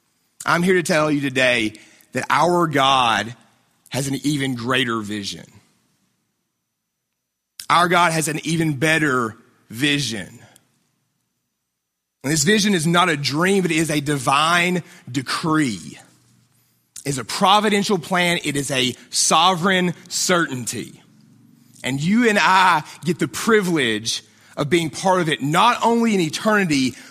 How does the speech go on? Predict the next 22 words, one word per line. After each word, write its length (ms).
but 200
now, 680
today. 580
And 100
so 300
with 340
that, 360
we 200
turn 680
to 100
the 80
Word 200
of 100
God 340
in 100
Ephesians 800
chapter 400
two, 600
verses 320
eleven 440
through 160
twenty-two. 720